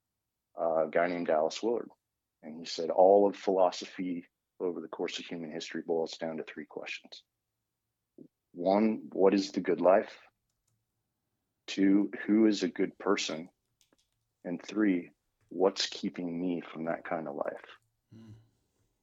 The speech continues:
Speaker 1: And if you can answer those questions, you have a, a better shot at living something like what Marcus Aurelius simply referred to as a well-ordered life.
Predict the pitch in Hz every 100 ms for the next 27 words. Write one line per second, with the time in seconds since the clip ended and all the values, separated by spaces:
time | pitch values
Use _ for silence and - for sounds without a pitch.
0 | _ _ _ _ 123 160 - 98 90 -
1 | 107 135 - 90 85 - 127 139 - 85
2 | 82 82 - - _ _ _ _ _ _
3 | _ _ _ _ - 90 90 87 85 82
4 | _ _ - - - - 113 117 117 -
5 | - 85 85 95 _ - 85 85 - _
6 | _ _ _ _ 98 101 95 90 - -
7 | 95 - 92 90 90 87 85 - - _
8 | _ _ _ _ _ _ 90 87 85 -
9 | _ _ _ _ - 92 90 90 - 85
10 | 87 110 120 90 85 - - - - -
11 | 90 85 80 87 85 - - 85 85 82
12 | 82 80 80 80 82 80 80 78 80 95
13 | 90 73